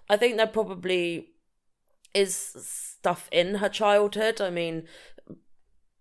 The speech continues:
children that receive, like, very little physical affection and don't have, like, a secure attachment to their parents, et cetera, do go on to generally be slightly dysfunctional, be it in, like, their ability to,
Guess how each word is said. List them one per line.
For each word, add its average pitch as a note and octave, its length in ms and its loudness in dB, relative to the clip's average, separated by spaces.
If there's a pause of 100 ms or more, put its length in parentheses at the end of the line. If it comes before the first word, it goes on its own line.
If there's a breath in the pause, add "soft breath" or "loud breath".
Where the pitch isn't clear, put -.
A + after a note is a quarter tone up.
(120)
children E3+ 440 2
that D3+ 100 -6
receive, D#3+ 400 -4
like, D#3+ 180 4
very D#3 220 0
little D#3+ 340 -2
physical D#3 420 -6
affection G3+ 720 0
and E3+ 140 -6
don't D#3+ 240 -2
have, D#3 160 -6
like, D3+ 140 -4
a - 40 -6
secure D#3+ 360 -6
attachment - 500 -8
to - 60 -14
their D#3+ 120 -2
parents, F#3+ 480 2
et - 60 -16
cetera, E3 640 -2 (320 loud breath)
do A#3 180 0
go D3+ 260 4
on D3 180 -4
to D3 360 -4 (160)
generally D#3 720 -2 (240)
be D#3 220 -8
slightly D3+ 400 -4
dysfunctional, D#3 960 -4 (280 loud breath)
be D#3+ 100 2
it D#3 180 4
in, D#3 120 0
like, D3+ 220 -2
their D3 180 2
ability D3+ 600 -6
to, D3 320 -4